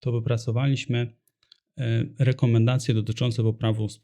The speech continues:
współczynnika konwersji. Na samym początku przeprowadziliśmy badania ilościowe, jakościowe, no i wypracowaliśmy taki zestaw ponad siedemdziesięciu rekomendacji, takich, które można było wdrożyć na sklep, żeby poprawić ten współczynnik konwersji.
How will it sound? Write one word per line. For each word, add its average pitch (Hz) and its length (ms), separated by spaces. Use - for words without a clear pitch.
współczynnika 110 680
konwersji. 104 600
Na - 80
samym 113 220
początku 110 340
przeprowadziliśmy 110 560
badania 110 240
ilościowe, 123 480
jakościowe, 120 680
no 196 80
i 160 80
wypracowaliśmy 117 580
taki 104 160
zestaw 110 320
ponad 104 220
siedemdziesięciu 110 600
rekomendacji, 110 760
takich, 113 300
które 113 160
można 113 240
było 107 160
wdrożyć 104 520
na 95 140
sklep, 151 360
żeby 117 760
poprawić 104 340
ten 107 100
współczynnik 104 380
konwersji. - 540